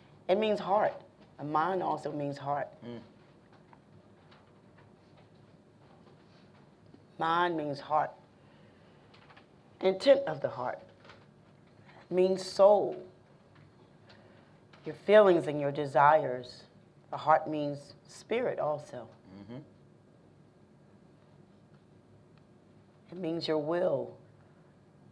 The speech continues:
Speaker 1: And your mind, you judge and you reason. It's considered to be the center of man,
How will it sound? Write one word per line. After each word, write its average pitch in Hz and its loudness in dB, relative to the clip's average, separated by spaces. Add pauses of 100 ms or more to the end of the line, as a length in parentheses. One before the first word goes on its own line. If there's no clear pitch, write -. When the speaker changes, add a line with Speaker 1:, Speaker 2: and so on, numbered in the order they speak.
(520)
Speaker 1:
And 147 -6
your 160 -4
mind, 160 -2
you 156 -8
judge 165 6
and 139 -8
you 143 -6
reason. 147 -6 (1400)
It's 147 -12
considered 220 2
to 196 -4
be 170 -2
the - 0
center 214 -4
of 147 -8
man, 127 -14